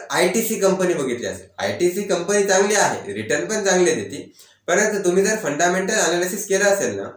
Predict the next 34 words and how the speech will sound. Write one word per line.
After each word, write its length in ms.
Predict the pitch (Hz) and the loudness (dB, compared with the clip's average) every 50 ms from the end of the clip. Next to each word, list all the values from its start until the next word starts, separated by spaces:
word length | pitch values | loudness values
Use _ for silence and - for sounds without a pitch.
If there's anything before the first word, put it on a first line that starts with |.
| - - - _ _ - | -18 -20 -20 _ _ -6
तर 100 | 214 202 | -2 -2
आयटीसी 640 | - - 135 - - - 226 214 - - 233 226 - | 0 2 2 0 0 0 -2 -2 -2 -2 -4 -6 -6
तिच्या 200 | 220 196 - 214 | -8 -6 -2 0
एम्प्लॉईला 760 | 185 180 165 170 175 175 196 202 202 196 185 190 190 - 170 175 | 2 2 2 2 0 0 2 4 4 4 4 4 2 0 0 -2
isop 420 | 175 185 - 233 233 233 233 - | -4 -2 2 2 2 2 2 0
खूप 220 | - 220 202 180 175 | -4 -4 -4 0 2
जास्त 280 | 175 170 165 - - | 0 0 0 0 0
रीतीने 380 | 202 196 175 180 175 175 170 160 | 2 4 4 4 2 0 0 0
देते. 460 | - 117 - - 98 - - - _ _ - _ _ _ _ _ - | 0 -2 -4 -4 -6 -8 -8 -10 _ _ -20 _ _ _ _ _ -2
आयटीसी 500 | 110 120 240 - 185 185 196 190 170 160 | -2 -2 0 0 -2 -2 2 2 4 4
एफएमसीजी 560 | 160 175 180 180 180 - 180 175 165 175 175 | 4 2 0 -2 -2 -2 -2 -2 0 0 -2
सिगरेट 440 | 180 - 151 - 160 170 175 170 175 | -2 -2 -4 -2 0 0 0 0 0
तयार 200 | 160 156 156 - | 0 0 0 0
करणारी 340 | 156 143 143 147 147 147 143 | -2 -2 0 0 0 -2 0
कंपनी 400 | 147 131 127 120 123 120 117 104 | -2 -4 -4 -4 -4 -4 -2 -2
आहे, 360 | 92 90 87 87 87 90 92 - - - - _ _ - | -4 -6 -8 -12 -14 -16 -16 -18 -20 -20 -20 _ _ -8
तिच्या 300 | 165 156 160 202 202 202 | -6 -2 2 4 6 6
एम्प्लॉईला 560 | 202 - 160 160 160 170 185 185 185 185 185 | 4 4 0 -4 0 2 2 4 4 4 4
एवढे 340 | 165 156 160 170 185 196 196 | 4 4 4 6 6 6 6
isop 180 | 185 190 196 196 | 6 4 0 0
ची 160 | 190 - 196 | 2 2 2
गरज 240 | 180 190 202 196 185 | 4 4 4 2 2
नाही 220 | 175 139 - 170 | 2 2 2 0
ना. 60 | 160 160 - - - - _ - | 0 -4 -6 -10 -16 -20 _ -4
जर 120 | 143 170 - | -2 -2 0
समजा 320 | 214 202 196 190 185 190 | 2 2 4 4 4 4
एखादी 220 | 190 202 196 196 196 | 4 4 4 4 4
टेक 340 | 202 196 196 196 190 190 | 6 6 4 4 4 2
कंपनी 300 | 185 180 175 185 180 175 | 0 0 2 2 2 4
असेल, 480 | 165 151 135 - - 123 113 113 113 117 - - - _ - | 4 4 2 2 0 0 0 0 -2 -4 -10 -16 -20 _ -4
तर 80 | 190 | -2
मग 240 | 196 202 196 190 - | 0 0 -2 0 -2
तशा 240 | 180 180 226 208 202 | -2 0 2 4 4
वेळेस 320 | 202 220 220 - - - | 4 4 4 2 0 -4